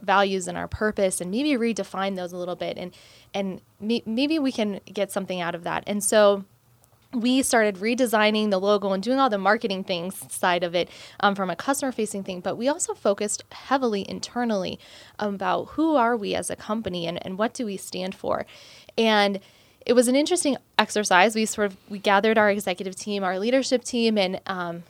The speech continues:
we talked a lot about it. We read a handful of books, Conscious Capitalism being one of them, and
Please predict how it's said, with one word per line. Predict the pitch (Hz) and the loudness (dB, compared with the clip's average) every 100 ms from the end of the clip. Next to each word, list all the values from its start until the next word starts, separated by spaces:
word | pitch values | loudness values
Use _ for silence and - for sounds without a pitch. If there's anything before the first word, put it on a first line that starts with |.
| _ _ - 226 | _ _ -20 -8
we | 208 | -6
talked | - 240 247 | 0 0 2
a | 240 | 4
lot | 226 220 | 6 4
about | 214 208 | 4 4
it. | 196 | 2
We | 185 | 0
read | 180 180 | 0 0
a | |
handful | 180 180 - | -2 -6 -4
of | 175 | -6
books, | - 220 - | -2 -2 -4
Conscious | - 190 190 180 | -8 -8 -8 -10
Capitalism | - 185 190 185 185 180 180 | -6 -4 -2 -4 -4 -6 -6
being | 180 175 | -6 -4
one | 196 240 | 0 0
of | 233 | 2
them, | 226 214 214 - - - _ | 2 2 -2 -14 -20 -20 _
and | 226 208 190 | 2 2 2